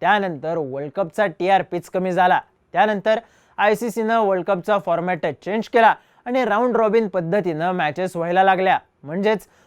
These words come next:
प्रत्येक टीम प्रत्येक टीमसोबत खेळायला लागली. प्रत्येक टीम कितीही खराब खेळली तरी किमान नऊ मॅचेस खेळणारच हे नक्की झालं. हेच गणित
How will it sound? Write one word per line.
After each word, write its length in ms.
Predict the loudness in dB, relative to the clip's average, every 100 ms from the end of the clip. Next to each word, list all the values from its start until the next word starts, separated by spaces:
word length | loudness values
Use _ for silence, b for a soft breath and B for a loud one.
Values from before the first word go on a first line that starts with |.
| b
प्रत्येक 400 | -6 -6 0 0 0
टीम 200 | -2 -2
प्रत्येक 480 | -2 -6 -2 -4 -4 -2
टीमसोबत 600 | -2 0 -2 -2 -4 0
खेळायला 300 | 2 4 4
लागली. 280 | 2 0 -6 _ _
प्रत्येक 440 | -18 -12 -4 -4 -2
टीम 200 | -2 -2
कितीही 380 | -4 -6 0 -2 -2
खराब 240 | 0 0 2
खेळली 280 | 4 6 4 b b b 0
तरी 160 | 0
किमान 420 | 2 0 2 0
नऊ 180 | 0 -2
मॅचेस 400 | -2 -2 -2 -4
खेळणारच 580 | -10 -2 2 2 2 -4 _ _
हे 80 | -4
नक्की 300 | -4 0 2
झालं. 280 | 4 4 2 b b b 2
हेच 200 | 2 2
गणित 300 | 0 0 0